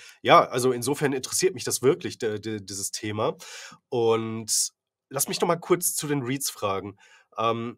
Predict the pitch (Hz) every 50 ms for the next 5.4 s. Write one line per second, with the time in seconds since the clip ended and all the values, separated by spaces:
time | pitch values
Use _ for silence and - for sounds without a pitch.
0 | _ _ - 127 - 123 120 117 113 - 135 - 135 135 160 180 175 - 147 135
1 | 139 156 - - 131 127 123 101 123 135 139 139 139 131 127 123 - 110 107 -
2 | - 147 147 156 165 - - 117 113 110 113 107 101 - - 123 123 123 - 123
3 | 113 107 - - - - - 156 151 - - 170 165 165 165 165 170 - - -
4 | - - - - - _ - 131 127 123 123 127 - - 131 123 107 127 127 139
5 | - - 151 143 139 135 135 139